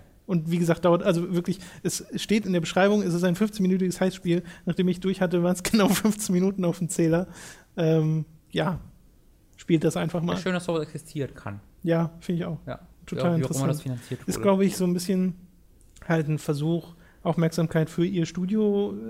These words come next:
Speaker 1: äh,
Speaker 2: Mhm.
Speaker 1: das, was sie ja extra gegründet haben und so. Und sie machen ja <laughs> auch noch irgendwas dann demnächst, denk ich mal.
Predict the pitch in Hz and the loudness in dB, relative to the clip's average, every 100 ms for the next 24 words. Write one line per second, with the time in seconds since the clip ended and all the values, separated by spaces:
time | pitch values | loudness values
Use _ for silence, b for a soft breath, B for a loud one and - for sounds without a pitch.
0 | 226 139 160 180 175 160 165 185 170 180 | -4 0 0 0 -2 0 0 2 0 0
1 | 170 170 160 196 220 208 202 196 180 190 | -2 -4 -2 0 0 2 0 0 0 0
2 | 180 160 165 170 185 170 - 170 214 202 | 0 0 0 2 2 0 -2 0 2 4
3 | 208 208 185 220 - - B B B - | 4 2 0 -2 -2 -10 B B B 2
4 | 190 202 196 180 - 220 214 - 190 202 | 4 4 4 2 4 2 2 -2 0 0
5 | 185 185 185 | 0 2 2